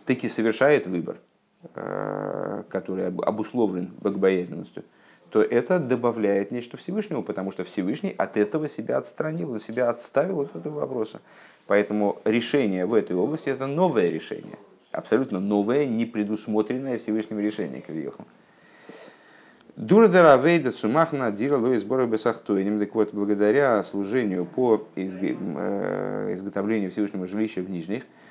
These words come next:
э, вердо, вердо с ди дира ноя становится это жилище красивым. Вос из ма-, м-, мархивин дайте шелодом, одом аэйлен кавиохал. Мы сталкивались с этим уже в Сихрис, да? Эм, во всяком случае, на Васильевском, здесь не помню.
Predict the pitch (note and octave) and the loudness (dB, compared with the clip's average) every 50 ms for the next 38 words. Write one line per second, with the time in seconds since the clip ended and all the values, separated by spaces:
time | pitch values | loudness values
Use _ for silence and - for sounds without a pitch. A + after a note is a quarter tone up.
0 | - - - - G2 G2 F#2+ F#2+ F#2+ F#2 G#2+ D3 F3 F#3+ F#3 E3 D#3 D#3+ D3 C3+ | -20 -16 -6 -2 2 4 4 4 2 2 4 6 6 6 4 4 2 2 2 0
1 | G2 G2+ A2 D3 E3+ F#3 F3+ F3 E3+ F3 E3+ E3 C3+ A#2+ B2 C3 B2 A2 G2+ G2+ | 0 2 4 4 4 4 2 0 0 2 2 2 2 2 0 -6 -6 -6 -8 -6
2 | B2 E3 E3 D3+ D3+ C3+ A#2 A2 G#2+ G#2 G2+ G2+ G#2+ A2 A2+ A2+ A2+ - G#2 A2 | -2 0 2 2 2 2 0 0 0 0 2 2 4 4 2 2 0 -4 -4 -2
3 | C3 D3 D3 B2 - - A2 B2 B2 A2+ G2 G2 G2 A2 A#2+ - - - - - | -2 -2 -2 -2 -2 -4 -4 -4 -4 -6 -6 -6 -6 -8 -8 -8 -10 -10 -8 -6
4 | G#2 G#2+ G#2 G#2 - - F#2+ G#2+ B2 B2+ B2+ B2+ B2 - - - - - - G#2 | -4 -4 -4 -6 -6 -6 -6 -4 -4 -4 -6 -8 -10 -14 -20 -20 -12 -6 -2 0
5 | B2+ C3 B2+ B2+ B2 A#2 G#2+ A2 G#2+ G#2 G#2 G2+ G2 - - - G#2 G2 G2+ G#2 | 0 0 0 0 -4 -2 -2 -2 0 0 0 0 -2 -4 -4 -6 -4 -4 -2 -4
6 | A2 - - G#2 G#2+ A2 G#2 - - D3+ D3 C#3 B2+ G#2+ F#2+ A2+ B2 C#3+ C#3+ - | -4 -6 -4 -2 -2 -2 -2 -2 -4 -4 -2 -2 -2 -2 0 2 2 2 2 0
7 | A2+ - - A2 G#2+ A2+ C#3+ C3+ G#2+ G2 F#2 F#2 E2+ - - C3 C3 G#2 G2+ F#2+ | -4 -4 -2 0 2 4 4 4 4 2 -2 -4 -4 -2 0 0 0 0 0 -2
8 | F2+ F2+ A#2 D3 D3+ C#3 C3+ - - B2 B2+ B2+ A2 F#2 - - F#2 F#2+ F#2+ G2 | 0 0 0 0 0 -2 -4 -6 -6 -4 -2 0 -2 -2 -2 -4 -6 -8 -8 -10
9 | F#2+ F#2+ - - G2 F#2 F2 F2+ F2+ E2+ F2 - F#2+ F2 - F#2+ F#2 F2+ F2+ F2+ | -10 -10 -8 -6 -6 -6 -4 -4 -6 -6 -6 -6 -8 -8 -8 -8 -6 -4 -6 -6
10 | F2+ - - - - _ _ - - - F2+ - - - - - C#3 D3 - - | -6 -8 -16 -20 -20 _ _ -12 -8 -8 -8 -8 -8 -12 -10 -8 -8 -8 -10 -14
11 | - - - - - - - - - F#2+ F#2+ G2 F#2+ F#2+ F#2+ F#2 F#2 F#2+ - - | -20 -20 -20 -20 -20 -20 -14 -8 -4 -2 -2 0 0 0 -2 -4 -4 -6 -10 -14
12 | _ _ _ _ _ _ _ _ _ _ _ _ _ _ _ _ _ _ _ - | _ _ _ _ _ _ _ _ _ _ _ _ _ _ _ _ _ _ _ -20
13 | - _ _ - - - - F#2 F2+ - - - - - - - F#2+ F#2 F#2 F#2 | -20 _ _ -16 -16 -14 -14 -14 -10 -10 -10 -10 -12 -16 -14 -12 -10 -8 -8 -8
14 | F#2 - - - - - D#2 D#2 F2+ F2+ E2+ - E2+ - - - - - | -8 -6 -8 -8 -8 -10 -10 -8 -6 -8 -8 -8 -8 -8 -8 -8 -8 -10